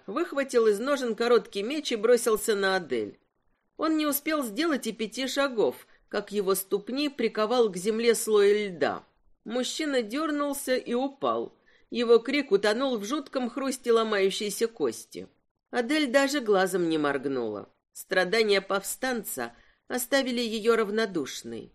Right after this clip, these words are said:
Никто не пожалел её, когда она попала сначала в руки Малахии, а потом Луки.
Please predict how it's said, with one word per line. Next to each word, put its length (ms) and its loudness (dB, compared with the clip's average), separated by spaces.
Никто 520 0
не 160 6
пожалел 560 4
её, 640 -2
когда 400 2
она 180 4
попала 460 2
сначала 520 2
в 80 0
руки 280 2
Малахии, 680 0
а 140 -4
потом 500 2
Луки. 600 -4